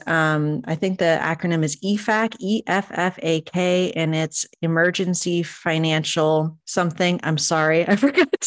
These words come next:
to prep that part. But it's, like, your bank statements and insurance and everything. And we update that on a regular basis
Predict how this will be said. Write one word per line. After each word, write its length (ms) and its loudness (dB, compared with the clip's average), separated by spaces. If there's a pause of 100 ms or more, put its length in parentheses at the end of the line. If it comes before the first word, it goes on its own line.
to 80 2
prep 360 0
that 260 4
part. 260 2 (420)
But 300 4
it's, 280 2
like, 280 2
your 200 2
bank 260 6
statements 760 0
and 220 -4
insurance 640 0
and 80 -4
everything. 480 -2
And 120 -2
we 160 -2
update 460 -2
that 180 0
on 140 -2
a 80 -2
regular 420 -2
basis 640 -2